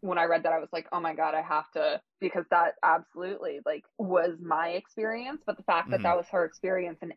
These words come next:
Speaker 1: every single venue in every single city across the country that she toured, across the world, I don't know.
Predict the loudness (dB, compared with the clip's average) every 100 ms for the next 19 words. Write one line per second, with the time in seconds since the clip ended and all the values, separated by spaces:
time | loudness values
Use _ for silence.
0 | 4 6 6 4 0 0 -2 _ -6 -4
1 | 2 4 4 2 -2 -6 2 4 4 4
2 | 0 0 -4 -4 2 2 4 0 0 -2
3 | 0 0 2 0 2 0 4 4 4 0
4 | _ -10 -2 -2 0 -2 -2 -6 -6 -8
5 | 0 2 4 2 0 -2 -2 _ _ _
6 | -2 2 0 0 -2 -6 -6